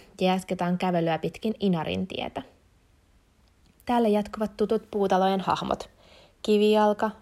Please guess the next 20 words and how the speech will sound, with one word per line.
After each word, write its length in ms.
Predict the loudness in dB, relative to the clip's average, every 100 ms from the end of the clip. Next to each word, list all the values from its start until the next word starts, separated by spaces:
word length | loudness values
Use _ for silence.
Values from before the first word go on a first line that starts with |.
| -2
vuorottelevat 760 | 4 4 4 2 2 2 -2
pysty- 320 | -6 -6 -2 0
ja 160 | 2
vaakalaudoitus, 880 | 0 -2 0 2 2 2 2 0 -4 -14 _ 2
taitekatot, 760 | 4 4 0 0 -2 -4 -10 0
vaihtelevat 600 | 0 2 0 0 0 0
värit, 360 | 0 0 -4 -14 _
moniruutuiset 800 | -2 0 2 0 0 0 0 -4 -8
ja 100 | -8
koristeelliset 720 | -4 -4 -4 -2 -2 -2 -6 -10
ikkunat. 580 | -18 _ -10 -8 -10 -20 _ _ _ _ _ _ _ _ _ _ _ -4
Myös 240 | -2 0
seuraavan 500 | 2 4 4 2 0
korttelin 540 | 0 -2 0 0 0 0
oikealla 540 | 0 0 -2 -2 -2 -4 -10 _ -20 -8
osui 260 | -6 -2 -2
tuhoisa 400 | -2 -2 -2 -4
pommi 380 | -4 -4 -2 -4
helmikuun 480 | -2 -2 -2 -2
pommituksessa 760 | -2 -4 -4 -8 -10 -12 -8